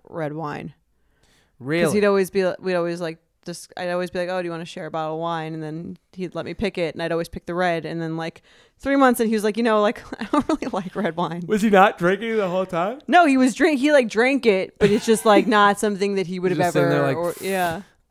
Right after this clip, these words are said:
Speaker 2: just clenching his teeth every time he drinks it.
Speaker 1: Right.
Speaker 2: So now you
Speaker 1: Out of
Speaker 2: guys are a white
Speaker 1: politeness.
Speaker 2: wine couple?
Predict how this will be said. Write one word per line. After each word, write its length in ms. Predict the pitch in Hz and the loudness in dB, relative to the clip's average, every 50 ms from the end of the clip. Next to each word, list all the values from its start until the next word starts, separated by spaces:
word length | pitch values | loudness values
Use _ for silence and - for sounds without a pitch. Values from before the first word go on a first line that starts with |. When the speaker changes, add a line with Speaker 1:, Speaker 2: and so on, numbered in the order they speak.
| _ - | _ -8
Speaker 2:
just 280 | 135 131 123 110 117 120 127 131 135 131 127 127 143 - - | -6 -6 -6 -6 -10 -16 -18 -18 -16 -16 -16 -18 -18 -14 -12
clenching 420 | - - 151 143 139 123 - 135 135 | -6 -4 -2 -2 -2 0 -2 -2 -2
his 140 | 131 110 | -2 -4
teeth 320 | - - 135 127 135 131 127 | -4 -2 -2 0 0 0 -2
every 200 | 123 120 127 123 | -4 -4 -4 -4
time 220 | 123 123 120 120 | -2 -2 -2 -2
he 80 | 120 120 | -4 -4
drinks 320 | 113 123 123 123 113 - | -4 -4 -4 -6 -6 -8
it. 180 | 135 131 135 - - | -8 -8 -8 -10 -8
Speaker 1:
Right. 360 | - 202 190 185 170 - - _ _ - | -6 -4 -4 -4 -6 -8 -12 _ _ -14
Speaker 2:
So 120 | - - 160 | -4 0 2
now 100 | 165 165 | 4 4
you 100 | 160 156 | 4 4
Speaker 1:
Out 80 | 160 | 4
of 40 | 160 | 4
Speaker 2:
guys 80 | 151 139 | 4 4
are 40 | 156 | 4
a 40 | 151 | 4
white 80 | 147 151 | 4 4
Speaker 1:
politeness. 200 | 160 165 - - | 4 4 4 4
Speaker 2:
wine 260 | 160 160 165 165 170 | 6 6 6 4 2
couple? 480 | 160 - 156 160 156 180 185 196 185 - | 2 2 2 2 4 4 2 2 0 -4